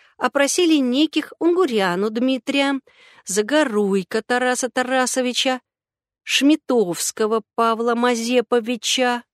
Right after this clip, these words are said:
ну и отчество, мать моя, был бы Кочубеевичем, уж лучше,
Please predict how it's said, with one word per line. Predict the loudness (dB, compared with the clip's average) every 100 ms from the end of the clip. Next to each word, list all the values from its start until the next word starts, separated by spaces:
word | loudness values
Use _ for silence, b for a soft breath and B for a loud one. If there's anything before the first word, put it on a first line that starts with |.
| _
ну | -6 -2
и | -2
отчество, | -2 -2 -2 -4 -2
мать | 0 -2 -2
моя, | -2 0 0 -2 -4 B B B B
был | 0 0
бы | 0
Кочубеевичем, | -2 -2 -2 0 2 2 2 0 -2 -2
уж | -4 -2
лучше, | 0 2 0 -2 -6